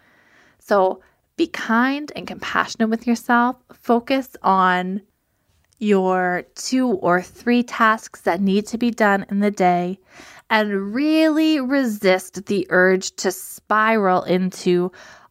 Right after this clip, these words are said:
all that needs to be done around those two tasks.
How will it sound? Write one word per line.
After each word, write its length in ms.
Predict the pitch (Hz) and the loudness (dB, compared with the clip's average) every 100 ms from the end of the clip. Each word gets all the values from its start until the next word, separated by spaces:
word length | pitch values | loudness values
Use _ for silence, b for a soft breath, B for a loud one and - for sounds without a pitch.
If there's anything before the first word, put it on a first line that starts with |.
| _ | _
all 360 | 214 214 214 220 | 0 2 2 2
that 160 | 214 190 | 0 0
needs 280 | 190 190 | -2 -2
to 120 | - 196 | -4 0
be 160 | 190 | 0
done 480 | 185 180 175 175 185 - | 2 2 2 0 -4 -4
around 800 | 190 185 190 208 185 180 196 - | 0 0 0 0 2 2 -2 -4
those 440 | - 180 156 165 - | -6 0 0 0 -4
two 240 | - 180 | -2 0
tasks. 720 | 185 - - 202 214 - - | 0 -2 -2 -4 -10 -20 -20